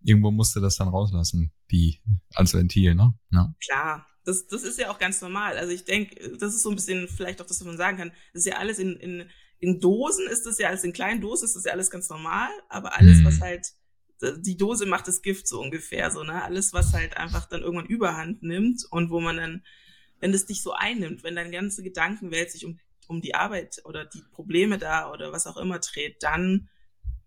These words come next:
Speaker 2: ist halt so, dann ist auf jeden Fall, sollte man hingucken und es ist halt auch irgendwann die Frage, wo lebst du dann noch? Also so, ne? Es ist ja
Speaker 1: Mhm.
Speaker 2: irgendwie,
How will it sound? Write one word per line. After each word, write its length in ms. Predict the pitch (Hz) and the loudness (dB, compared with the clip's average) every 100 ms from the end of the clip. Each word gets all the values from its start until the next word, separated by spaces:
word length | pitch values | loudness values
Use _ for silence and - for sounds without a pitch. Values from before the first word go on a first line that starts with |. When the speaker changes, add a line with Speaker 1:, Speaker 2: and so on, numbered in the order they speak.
| _ _ - _ | _ _ -20 _
Speaker 2:
ist 220 | - 190 | 2 2
halt 160 | 185 175 | 2 -4
so, 360 | - 170 165 | -4 -6 -8
dann 220 | 165 180 185 | -4 -4 -4
ist 440 | 180 - - - | -4 -4 -6 -8
auf 100 | 165 | -4
jeden 180 | 170 175 | -2 -2
Fall, 220 | 175 165 | -4 -6
sollte 220 | 165 165 | -6 -6
man 80 | 165 | -2
hingucken 520 | 185 233 247 240 226 | -2 -2 -4 -6 -8
und 360 | - 190 226 220 - - - | -2 0 0 -2 -6 -10 -20
es 160 | - 175 | -8 -4
ist 100 | 196 | -2
halt 120 | 175 | -2
auch 180 | 165 - | -2 -6
irgendwann 240 | 180 185 | -8 -8
die 60 | 170 | -8
Frage, 680 | - 165 185 185 180 - - _ _ _ _ _ - _ _ - | -10 -4 -4 -4 -8 -12 -14 _ _ _ _ _ -20 _ _ -10
wo 280 | 160 180 | 0 4
lebst 400 | 185 180 226 - - | 6 4 2 -2 -2
du 60 | |
dann 220 | 127 127 | -8 -10
noch? 240 | 127 - - | -10 -12 -6
Also 240 | 156 160 156 | -4 -2 -6
so, 200 | 156 156 | -10 -2
ne? 220 | 175 214 | 0 0
Es 140 | 175 180 | 0 -2
ist 120 | - | 0
ja 120 | 175 | 6
Speaker 1:
Mhm. 80 | 120 | 10
Speaker 2:
irgendwie, 580 | 123 143 180 180 180 | 12 12 10 -6 -10